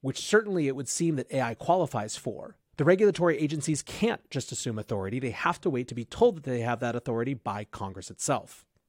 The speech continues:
Innovation policy analyst at R S I, Adam Therier, writes,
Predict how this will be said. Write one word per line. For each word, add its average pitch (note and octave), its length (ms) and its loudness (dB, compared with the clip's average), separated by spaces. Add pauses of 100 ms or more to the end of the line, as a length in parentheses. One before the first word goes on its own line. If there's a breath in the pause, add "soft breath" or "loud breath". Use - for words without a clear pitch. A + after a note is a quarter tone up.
(180)
Innovation F3+ 420 8
policy D3 460 2
analyst C3 340 -2
at B2+ 140 -6
R B2 160 2
S A2+ 120 -2
I, B2+ 200 4
Adam A#2+ 280 0
Therier, C3 400 2
writes, A2+ 480 -2